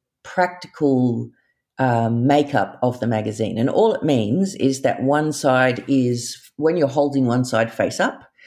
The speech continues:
you hit the middle of the book at a certain point, and then the pages are reversed.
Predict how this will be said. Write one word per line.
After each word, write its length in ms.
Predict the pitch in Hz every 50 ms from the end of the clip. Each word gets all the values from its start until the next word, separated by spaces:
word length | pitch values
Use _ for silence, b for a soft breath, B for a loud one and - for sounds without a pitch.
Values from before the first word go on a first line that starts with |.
| B B B B B B -
you 160 | 151 143 131
hit 240 | 135 143 196 196 -
the 80 | 131 123
middle 380 | 131 143 165 196 220 233 - -
of 140 | 143 -
the 80 | - 120
book 280 | 131 196 254 - - - - - _ -
at 120 | 147 139
a 60 | 139 135
certain 340 | - - 156 147 - 131
point, 300 | 127 - 165 202 - - - - _ b b b b b b b -
and 160 | 139 143 139 135
then 160 | 131 131 131
the 60 | 131
pages 400 | 127 160 143 135 127 131 131 127 -
are 180 | - 123 120 113
reversed. 480 | 123 117 101 107 - - - - - _